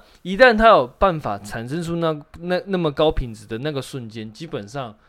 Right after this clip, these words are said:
很多东西就会被跟着改变。它就有点像指数是要爆炸成长，就是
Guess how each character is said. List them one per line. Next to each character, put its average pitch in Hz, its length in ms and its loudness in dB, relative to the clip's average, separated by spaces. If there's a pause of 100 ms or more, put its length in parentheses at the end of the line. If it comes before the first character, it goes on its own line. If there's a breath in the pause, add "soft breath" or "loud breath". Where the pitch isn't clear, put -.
(140)
很 123 200 -18
多 147 140 -6
东 151 160 -6
西 135 80 -10
就 139 120 -4
会 131 40 -4
被 123 240 -8
跟 131 220 -12
着 123 80 -12
改 85 180 -16
变。 104 160 -14
它 165 80 0
就 220 100 -2
有 233 60 -2
点 156 160 -2
像 175 160 -2
指 131 160 -12
数 147 160 -10
是 151 60 -2
要 147 80 2
爆 135 260 0
炸 127 160 -2
成 113 140 -12
长， 107 180 -12
就 135 80 -14
是 160 180 -6